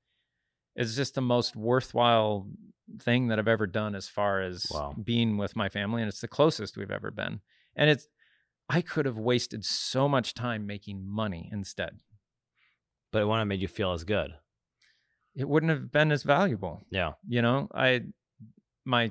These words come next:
Speaker 1: kids would have less of me. They would not have had, and here's the other thing, like, we're constantly fighting over ideologies. Like, cultures come into conflict, and it's like, "Well, our culture believed,
Speaker 2: Oh, yeah.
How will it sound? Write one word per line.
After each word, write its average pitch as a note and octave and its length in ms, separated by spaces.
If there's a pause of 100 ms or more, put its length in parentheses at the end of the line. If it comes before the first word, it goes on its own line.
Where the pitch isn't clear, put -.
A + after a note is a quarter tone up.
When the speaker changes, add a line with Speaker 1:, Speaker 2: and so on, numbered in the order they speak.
Speaker 1:
kids B2 280
would B2+ 120
have B2 220
less G#2+ 240
of C3+ 100
me. A#2+ 360 (640)
They B2 100
would A#2+ 200
not B2+ 220
have A2 120
had, A#2 240 (260)
and E3 100
here's F#3 180
the C#3+ 100
other D3 180
thing, G2 260
like, A2+ 440
we're D3+ 160
constantly C#3+ 840
fighting A2 440
over G2+ 340
ideologies. F#2 960 (400)
Like, G#2+ 260
cultures C3+ 480
come A#2+ 180
into A#2 140
conflict, A2 640
and G#2+ 80
it's G2 160
like, G2+ 200
"Well, A2 180
our E3 180
culture A2 400
believed, A#2 460
Speaker 2:
Oh, E2 160
yeah. D#2 260